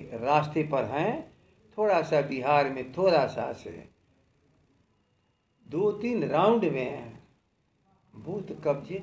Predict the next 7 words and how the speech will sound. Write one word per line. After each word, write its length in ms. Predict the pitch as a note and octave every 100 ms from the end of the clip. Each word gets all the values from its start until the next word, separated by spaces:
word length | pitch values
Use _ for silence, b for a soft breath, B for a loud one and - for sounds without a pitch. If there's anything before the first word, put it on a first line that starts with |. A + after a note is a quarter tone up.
| -
के 100 | -
आधार 480 | - B2 A2+ D3+ D3+
पर 160 | C#3+ C3+
जो 140 | C3+
उनकी 240 | B2+ A2+ B2+ -
ताकतें 460 | D#3 E3 E3 D3+
हैं 320 | A2 G#2 A2+